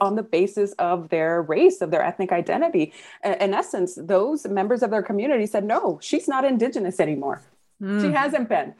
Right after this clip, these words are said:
Speaker 1: And,
Speaker 2: Mm-hmm.
Speaker 1: and we find this in the late colonial period, and we find this early on too, as a result of those initial, right, uh, marriages between Spaniards and cacicas. So, so this question of marriage, yes, I mean, we really, right, can talk about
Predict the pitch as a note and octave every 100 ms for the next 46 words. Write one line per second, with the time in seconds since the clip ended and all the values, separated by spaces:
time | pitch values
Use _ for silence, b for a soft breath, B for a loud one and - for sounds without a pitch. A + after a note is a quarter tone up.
0 | _ _ b b b - A3 A#3 - A#3
1 | A#3 C#4 B3+ B3+ D4+ C4 C4 A3+ G3+ G3+
2 | A#3+ C#4+ C#4+ D4+ D#4 D#4+ D#4 C4+ D#4 E4
3 | D4 C#4+ E4 - - - - - D#3 D4
4 | - D#4 D#4 C#4+ A#3+ A#3 A#3 B3+ C4 C4
5 | A#3 A#3 A#3 A3+ B3 C4 A#3+ A3 G3+ F#3+
6 | G3 F#3+ F#3+ F#3+ F#3 C#4 C4 G3 F#3+ G#3
7 | - G3+ - F#3 F3 G3+ G3+ G3 F3+ F#3+
8 | F#3 F#3 - A#3+ A#3+ G3 F3+ - B B
9 | B - A3 G#3 - A3 A3+ C4 - -
10 | G3+ F#4 D#4+ F3+ F3+ A3+ F3 E3 - F#3
11 | F3+ F3+ F3 F3 F3 G3+ G3+ F3+ A3 B3+
12 | C4 A#3+ G#3+ F3+ F3 F3 - F#3 G3+ G3
13 | F3 D#3 -